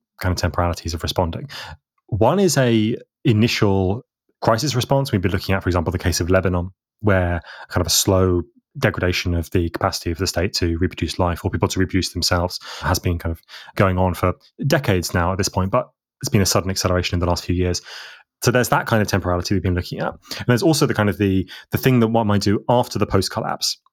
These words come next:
There's a need, I think, to design forms of political ideas, perhaps not institutions. I don't know much about institutions.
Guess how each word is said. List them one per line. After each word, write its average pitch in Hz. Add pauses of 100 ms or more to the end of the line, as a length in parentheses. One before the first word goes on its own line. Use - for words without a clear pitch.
(140)
There's 107
a 107
need, 127
I 117
think, 113
to -
design 101 (460)
forms 135
of 110
political 101
ideas, 107
perhaps -
not 139
institutions. 101
I 101
don't 120
know 107
much 110
about 120
institutions. 90